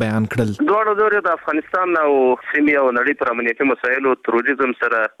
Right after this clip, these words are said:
Speaker 2: پر مبارزه، د افغانستان او امنیتي دفاعي ځواکونو د تمویل او تجهیز او په بیلابیلو برخو کې، آه، د دواړو هیوادونو ترمنځ پر همکاریو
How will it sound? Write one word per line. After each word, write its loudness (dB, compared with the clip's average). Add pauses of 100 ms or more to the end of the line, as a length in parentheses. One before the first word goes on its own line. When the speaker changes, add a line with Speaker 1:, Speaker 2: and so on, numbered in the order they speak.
Speaker 2:
پر -2
مبارزه، -2 (340)
د 0
افغانستان -4
او -
امنیتي 0 (480)
دفاعي -4 (120)
ځواکونو 0
د 0
تمویل 0
او 2 (160)
تجهیز -2
او 2 (100)
په 2
بیلابیلو 0
برخو -2
کې، -4 (280)
آه، 0 (140)
د 2 (140)
دواړو 0
هیوادونو 2
ترمنځ -2
پر 0
همکاریو -2